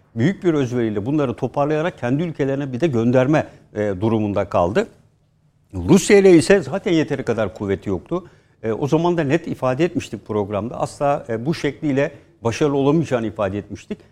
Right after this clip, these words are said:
Ve bakın son, e, üç ayda Milli Savunma Bakanlığı'nın yaptığı basın açıklamaları,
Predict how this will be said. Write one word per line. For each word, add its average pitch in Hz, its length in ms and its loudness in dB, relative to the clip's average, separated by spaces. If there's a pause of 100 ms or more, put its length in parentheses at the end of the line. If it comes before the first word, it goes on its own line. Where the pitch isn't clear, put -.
(180)
Ve 135 120 2
bakın 170 320 -2
son, 170 260 -2 (180)
e, 123 40 -6
üç 196 300 -2
ayda 127 380 0 (280)
Milli 127 180 -2
Savunma 160 320 -2
Bakanlığı'nın 147 420 -6
yaptığı 135 380 -4
basın 127 220 -4
açıklamaları, 104 720 -2